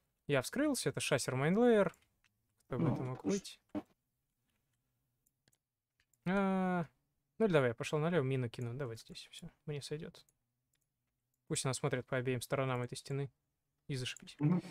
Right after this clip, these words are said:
Speaker 1: Следующий
Speaker 2: Окей.
Speaker 1: приказ. Шасер вот так выглянул. На, давай сразу
Speaker 2: Мгм.
Speaker 1: на двоих. Сюда и сюда.
Speaker 2: Так.
Speaker 1: А
Speaker 2: Ну,
Speaker 1: ещё?
Speaker 2: давай лампочки посветит. Э,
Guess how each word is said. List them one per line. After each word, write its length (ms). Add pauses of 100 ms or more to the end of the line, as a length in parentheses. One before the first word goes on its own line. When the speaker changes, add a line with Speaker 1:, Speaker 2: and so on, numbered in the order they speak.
(320)
Speaker 1:
Следующий 300
Speaker 2:
Окей. 120
Speaker 1:
приказ. 220
Шасер 360
вот 100
так 160
выглянул. 440 (1120)
На, 540
давай 260
сразу 280
Speaker 2:
Мгм. 60
Speaker 1:
на 20
двоих. 340 (1080)
Сюда 300
и 40
сюда. 340 (1800)
Speaker 2:
Так. 480 (800)
Speaker 1:
А 160
Speaker 2:
Ну, 220
Speaker 1:
ещё? 100
Speaker 2:
давай 420
лампочки 720
посветит. 960 (200)
Э, 840